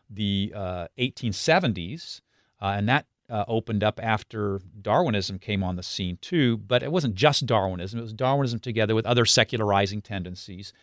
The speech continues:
at the time. But those two things together, uh, were gonna give rise to the euthanasia debate. So I,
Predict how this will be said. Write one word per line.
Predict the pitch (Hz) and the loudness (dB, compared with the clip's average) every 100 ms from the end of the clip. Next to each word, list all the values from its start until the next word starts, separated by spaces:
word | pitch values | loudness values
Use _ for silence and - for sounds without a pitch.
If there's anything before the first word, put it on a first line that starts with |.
| _ | _
at | - 98 | -6 -6
the | - | -6
time. | - 98 | -2 0
But | 104 | 4
those | 156 190 | 4 4
two | 160 | 0
things | - 127 - | 0 -2 -2
together, | 113 107 160 190 85 123 - _ _ _ - | -2 4 6 6 4 0 -4 _ _ _ -2
uh, | 117 | 0
were | 117 | 2
gonna | 117 | 2
give | 107 104 | 0 0
rise | 104 92 90 98 - | 2 4 4 2 -2
to | 113 | -6
the | 110 | -4
euthanasia | 101 98 117 139 180 101 | -2 0 2 2 2 -2
debate. | 82 76 67 - | -8 -12 -14 -6
So | 107 | 0
I, | 104 | 2